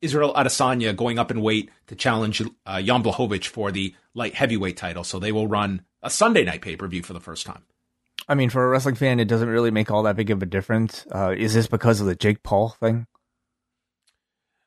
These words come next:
Speaker 1: Um, I, is the, I, I don't think that's officially been announced. Um, I guess that's
Speaker 2: Oh,
Speaker 1: a
Speaker 2: okay.
Speaker 1: rumor date for, for the sixth, but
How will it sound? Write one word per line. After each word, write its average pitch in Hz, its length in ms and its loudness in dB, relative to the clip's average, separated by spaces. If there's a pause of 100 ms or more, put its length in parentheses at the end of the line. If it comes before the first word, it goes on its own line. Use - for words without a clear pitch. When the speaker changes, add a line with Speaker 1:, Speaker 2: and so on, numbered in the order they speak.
(340)
Speaker 1:
Um, 151 760 4 (100)
I, 135 260 0 (680)
is 139 200 -6
the, 139 300 2 (160)
I, 175 160 0
I 196 60 2
don't 190 140 4
think 196 140 2
that's 170 180 0
officially 151 420 2
been 135 140 2
announced. 107 680 0
Um, 98 560 0
I 110 100 -8
guess 127 160 -2
that's 135 160 4
Speaker 2:
Oh, 120 40 4
Speaker 1:
a 98 40 0
Speaker 2:
okay. 113 80 2
Speaker 1:
rumor 131 200 6
date 139 380 4
for, 139 200 -2
for 139 120 -4
the 107 100 0
sixth, - 440 2
but 101 220 -2